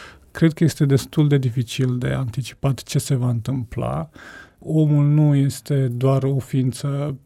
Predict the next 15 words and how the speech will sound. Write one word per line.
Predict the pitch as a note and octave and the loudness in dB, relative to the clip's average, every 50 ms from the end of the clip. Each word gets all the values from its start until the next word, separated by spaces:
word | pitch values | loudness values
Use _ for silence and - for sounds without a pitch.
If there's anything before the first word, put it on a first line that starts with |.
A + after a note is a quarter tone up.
| - _ | -20 _
care | - - C#3+ C3+ C3+ | -6 -4 -2 -2 0
este | C3 A#2 - - | -2 -2 -2 -2
manevrată | C3 C3 C3 B2 B2 B2 A#2+ B2 C3 C3 B2+ - C3+ | 0 2 2 2 2 2 2 2 0 0 0 0 -2
strict | A#2 - - - C#3 A#2+ B2 | -4 -4 -4 -4 -4 -2 -2
de | A#2+ B2+ B2+ C3+ | -2 -2 -2 -2
aspectele | D3 B2+ - - - C#3 - - - B2+ B2 | -2 -4 -4 -4 -6 -6 -4 -2 -2 -2 0
economice. | B2+ A#2 - - B2+ B2 A#2 A2+ A2+ A2+ A2 - - C3+ D3+ D#3+ D3+ - - - - - - - - _ _ _ - | -2 -2 -2 0 0 0 0 0 -2 -4 -4 -6 -6 -6 -6 -6 -6 -10 -16 -20 -20 -20 -20 -20 -20 _ _ _ -6
Cred | - - E3+ E3+ | 0 0 0 2
că | - E3+ | 2 0
ființa | D3+ - D#3+ D#3 C#3+ - D3 | 0 2 2 2 2 2 4
umană | C#3 C3+ C3+ C3 C3 | 4 4 4 4 4
este | B2+ - - B2+ | 2 0 -2 -4
foarte | - - C#3 B2+ A2+ - B2 | -4 -2 -2 -2 -2 -2 -4
complexă | - - B2+ B2 G#2+ C3+ A#2+ - - - | -2 -2 -2 -2 0 -2 -4 -4 -4 -4
și, | B2 - - - C3 B2+ | -4 -2 0 0 0 0